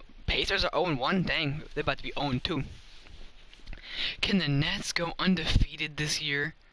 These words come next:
That, that, that'd be pretty sweet. That'd be pretty sweet. Juice is gonna rock it today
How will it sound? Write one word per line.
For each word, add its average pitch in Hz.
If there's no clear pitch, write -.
That, 147
that, 135
that'd 139
be 123
pretty 113
sweet. 107
That'd 139
be 110
pretty 117
sweet. -
Juice -
is 139
gonna 123
rock 143
it -
today 120